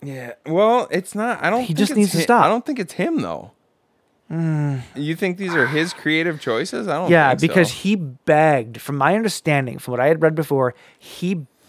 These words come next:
Speaker 2: begged Zack Snyder to be in the new cut of Justice League 'cause they refilmed
Speaker 1: Really?
Speaker 2: this. Yes.
Speaker 1: Is it 'cause he
Speaker 2: He
Speaker 1: wanted to
Speaker 2: begged him.
Speaker 1: Is it, s-, 'cause, because he wanted some, uh,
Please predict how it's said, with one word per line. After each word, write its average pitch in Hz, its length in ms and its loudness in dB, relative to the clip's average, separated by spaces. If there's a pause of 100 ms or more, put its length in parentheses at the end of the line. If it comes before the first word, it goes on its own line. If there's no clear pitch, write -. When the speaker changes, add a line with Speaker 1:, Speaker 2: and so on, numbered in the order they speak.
Speaker 2:
begged 131 600 2 (180)
Zack 123 300 0
Snyder 123 500 -2 (460)
to - 80 -4
be 135 320 -2
in 135 300 -6
the 123 80 -6
new 123 120 -4
cut - 400 -2
of 110 560 -4 (420)
Justice - 360 -8
League 65 160 -10 (180)
'cause 147 140 -4
they 160 140 6
refilmed 160 540 2
Speaker 1:
Really? - 20 -10
Speaker 2:
this. - 280 -8 (440)
Yes. 131 200 -2
Speaker 1:
Is 131 160 -2
it 113 200 -2
'cause 131 160 -4
he 127 100 -2
Speaker 2:
He - 60 2
Speaker 1:
wanted 120 240 0
to 110 60 0
Speaker 2:
begged 143 280 2
him. 123 140 -6
Speaker 1:
Is 117 160 -4
it, 87 140 -4
s-, 104 200 -14 (180)
'cause, 120 140 -8
because 107 320 -8
he 107 80 -6
wanted 104 400 -4
some, 95 300 -8
uh, 87 320 -10